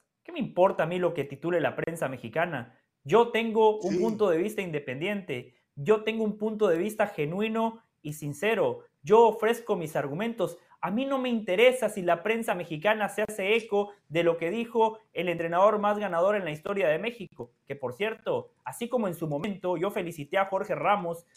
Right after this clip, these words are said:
Speaker 1: porque Jorge Ramos trajo a Hugo Sánchez, Jorge Ramos fue pieza clave para que E S P N sumara a Hugo Sánchez,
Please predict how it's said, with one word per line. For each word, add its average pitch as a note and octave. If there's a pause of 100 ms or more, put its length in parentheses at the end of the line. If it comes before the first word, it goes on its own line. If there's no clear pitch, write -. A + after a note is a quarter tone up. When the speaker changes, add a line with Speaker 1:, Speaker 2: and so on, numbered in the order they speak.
(140)
Speaker 1:
porque C#3+
Jorge A3+
Ramos F#3
trajo G3
a D#3+
Hugo F#3+
Sánchez, F3 (220)
Jorge B3
Ramos G#3
fue G#3+
pieza G#3+
clave G#3
para D#3
que C#3+
E G#3
S G#3+ (100)
P F#3
N G3+
sumara F#3+
a F#3+
Hugo E3+
Sánchez, G#3+